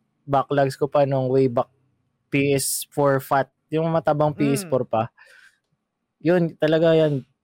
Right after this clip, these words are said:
Speaker 1: Sword Art Online, binili ko yan. Kasi fan ako nung so, Sir-, Sword Art Online anime eh.
Speaker 2: Mm.
Speaker 1: Kaso nga lang nung nilaro ko yan, parang, ah,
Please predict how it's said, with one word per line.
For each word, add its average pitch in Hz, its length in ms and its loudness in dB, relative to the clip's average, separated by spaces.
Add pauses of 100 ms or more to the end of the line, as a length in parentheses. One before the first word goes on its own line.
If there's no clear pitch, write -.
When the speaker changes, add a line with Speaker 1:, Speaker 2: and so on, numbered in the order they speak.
Speaker 1:
Sword 139 240 0
Art 139 120 -2
Online, 139 180 0
binili 139 280 2
ko 135 80 -2
yan. 139 120 2
Kasi 151 180 0
fan 170 220 0
ako 160 160 0
nung 160 260 0 (420)
so, 143 440 2
Sir-, 147 240 0
Sword 143 240 0
Art 143 120 0
Online 139 360 2
anime 135 360 2 (140)
eh. 110 100 0 (280)
Speaker 2:
Mm. 151 640 -18
Speaker 1:
Kaso 143 240 0
nga 160 160 4
lang 165 160 2
nung 165 160 2
nilaro 160 340 4
ko 156 140 2
yan, 143 380 2
parang, 139 360 2
ah, 131 220 -4